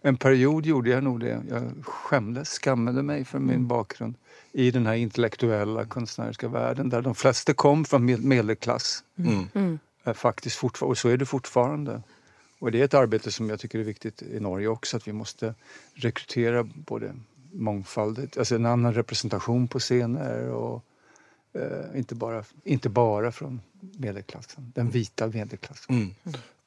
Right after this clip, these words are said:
Speaker 2: <clears throat> Men du, du, du var ikke fornøyd med å, du var ikke fornøyd med å bare være skuespiller. Du ville, du ville videre, du ville
Speaker 1: Ja.
Speaker 2: bestemme over de andre skuespillerne og til slutt
Speaker 1: Ja.
Speaker 2: bli teatersjef. Hva var det som gjorde at du også ville bli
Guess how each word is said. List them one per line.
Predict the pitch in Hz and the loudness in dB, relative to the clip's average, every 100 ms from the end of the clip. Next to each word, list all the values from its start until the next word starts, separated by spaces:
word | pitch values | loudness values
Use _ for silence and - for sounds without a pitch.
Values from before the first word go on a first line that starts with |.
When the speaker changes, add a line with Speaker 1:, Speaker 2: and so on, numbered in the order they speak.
| - | 4
Speaker 2:
<clears throat> | 156 139 | 4 6
Men | 135 | 6
du, | 139 143 139 139 - - - - - | 8 8 8 4 0 -10 -14 -16 -10
du, | 139 139 147 | 0 2 4
du | 143 | 4
var | 147 156 | 8 6
ikke | - | 6
fornøyd | - 160 156 131 120 | 0 6 6 6 4
med | 113 117 | 4 6
å, | 120 113 110 113 117 117 | 4 4 4 2 0 -2
du | 131 | 0
var | 139 | 0
ikke | - 107 | 0 -2
fornøyd | 117 123 131 | 2 4 4
med | 123 | 0
å | 120 | -2
bare | 110 117 120 | 2 4 4
være | 117 | 2
skuespiller. | - 113 113 - 107 104 98 - | 0 -2 -2 2 2 0 -4 -8
Du | 117 | -2
ville, | 113 113 110 107 - _ _ - | 2 4 2 0 -6 _ _ -6
du | 117 | -2
ville | 117 117 | 2 4
videre, | 123 120 104 - | 4 4 2 4
du | 151 | 6
ville | 120 117 117 | 6 6 6
Speaker 1:
Ja. | 131 120 120 123 135 _ _ - | 6 6 4 2 -4 _ _ -4
Speaker 2:
bestemme | 131 - 151 147 | -2 4 4 6
over | 127 120 | 6 6
de | 123 | 6
andre | 123 135 | 6 4
skuespillerne | - 120 - 107 107 110 | 2 0 2 4 4 4
og | 117 113 110 107 _ | 4 4 4 -4 _
til | - | -6
slutt | 147 135 135 | 2 2 2
Speaker 1:
Ja. | |
Speaker 2:
bli | 139 117 | 2 4
teatersjef. | - 135 127 110 107 | 6 4 4 0 0
Hva | - | 4
var | 143 135 | 6 4
det | |
som | - | 4
gjorde | 131 127 127 | 4 6 4
at | - | 4
du | 120 113 - - - | 2 2 -4 -20 -6
også | - - 120 | -4 0 4
ville | 117 113 | 6 6
bli | 113 113 | 4 2